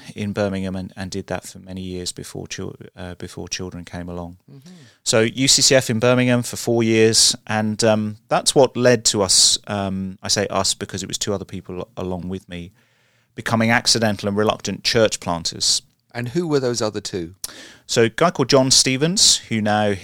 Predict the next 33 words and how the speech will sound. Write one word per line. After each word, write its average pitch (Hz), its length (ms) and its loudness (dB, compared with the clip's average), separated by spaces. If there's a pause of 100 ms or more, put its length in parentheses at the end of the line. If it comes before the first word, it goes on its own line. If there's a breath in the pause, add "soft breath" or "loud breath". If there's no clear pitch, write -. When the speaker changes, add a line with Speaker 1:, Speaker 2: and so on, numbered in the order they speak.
(140)
Speaker 1:
uh, 98 220 -6
heads 104 280 -2
up, 104 240 -2 (220)
uh, 92 280 -14 (280)
uh, 90 180 -14
F - 220 -8
I 95 140 -6
E 92 120 -10
C, 127 400 0 (200)
so - 180 -8
would 95 140 -10
be 95 100 -16
known 95 240 -10
to - 120 -8
many 98 180 -6
of 101 80 -10
us, - 420 -4
Speaker 2:
Mm-hmm. 113 180 -16
Speaker 1:
all 104 120 -18
six - 320 -4
foot - 180 -8
seven 101 260 -4
of 101 100 -10
him. 127 180 -8
Speaker 2:
<laughs> - 800 -10
Speaker 1:
Um, 104 420 2
and 113 180 0
then 117 320 4
Hugh - 400 -4
Thompson 107 520 2
was 107 180 0
a 113 40 -2
surgeon, 90 520 2